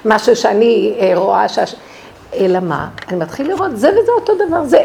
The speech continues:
אגו וזה אגו. אם אני כאובה מזה שאני לא מצליחה להתאפק, זה גם אגו. כי אני רוצה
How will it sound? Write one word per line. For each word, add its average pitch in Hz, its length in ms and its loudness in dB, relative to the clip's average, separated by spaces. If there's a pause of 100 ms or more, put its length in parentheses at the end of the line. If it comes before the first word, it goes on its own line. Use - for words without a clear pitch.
אגו 214 220 4
וזה 339 200 0 (180)
אגו. - 160 -2 (300)
אם 381 60 6
אני 508 280 4
כאובה 311 420 4
מזה 285 320 2
שאני 285 440 2
לא 277 200 2
מצליחה - 520 2
להתאפק, - 520 2 (360)
זה 415 180 4
גם 539 400 4
אגו. 226 280 2 (720)
כי 226 100 -4
אני 233 180 2
רוצה 233 440 2